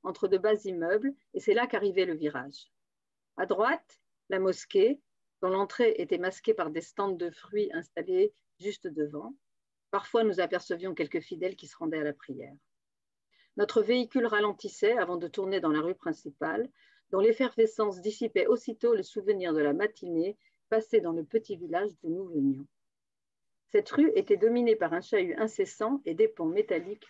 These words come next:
blancs. C'était une ville, une ville avec un cœur battant, une agitation urbaine trépidante,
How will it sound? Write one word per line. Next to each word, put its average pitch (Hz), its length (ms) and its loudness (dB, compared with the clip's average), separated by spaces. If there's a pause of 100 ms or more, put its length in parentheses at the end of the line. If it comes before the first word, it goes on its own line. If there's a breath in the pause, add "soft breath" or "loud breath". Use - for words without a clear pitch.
(120)
blancs. 147 240 -2 (460)
C'était 190 200 0
une 165 260 -2
ville, 180 420 -4 (400)
une 226 140 6
ville 208 380 0
avec 170 260 -2
un 175 100 -2
cœur 156 200 -2
battant, 185 580 -2 (300 soft breath)
une 220 160 6
agitation 208 580 2
urbaine 165 420 2
trépidante, 185 720 -2